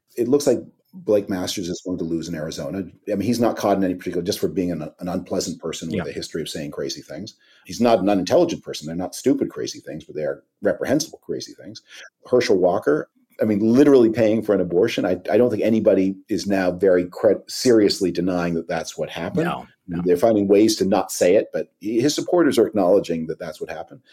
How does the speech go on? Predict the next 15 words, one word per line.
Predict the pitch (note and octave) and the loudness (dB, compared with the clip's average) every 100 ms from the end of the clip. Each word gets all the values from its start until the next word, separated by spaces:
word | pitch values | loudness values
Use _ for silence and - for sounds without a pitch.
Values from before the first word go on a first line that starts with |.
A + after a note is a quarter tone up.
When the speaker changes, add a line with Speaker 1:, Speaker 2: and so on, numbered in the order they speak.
| - - - | -20 -20 0
Speaker 1:
There | B2+ | 4
may | D3 | 4
be | C#3 C#3 | 2 2
other | B2+ C#3+ | 2 2
such | - A#2+ - - - _ _ _ | 2 -2 -2 -8 -10 _ _ _
cases | - A#2+ - G2 - | -4 -2 -4 -8 -10
too, | - F3+ A2+ | -4 0 0
where | E2+ F#2+ F#2 | 0 -2 -2
people, | - A#2+ A2 | -6 -4 -4
because | A2 - G2 G2+ | -4 -2 -2 0
of | E2+ | 2
their | F#2+ F2+ F2 - _ _ _ _ _ _ - | 2 2 -2 -8 _ _ _ _ _ _ -14
Trump-style | - C#3 C#3 - - - A#2 A2 G2+ F2+ | -2 0 0 -2 -12 0 0 2 0 -2
character | - F#3 G3+ G2+ | -2 0 0 -4
flaws, | - E2+ D2 D2+ D2+ - | -4 -4 -4 -8 -10 -12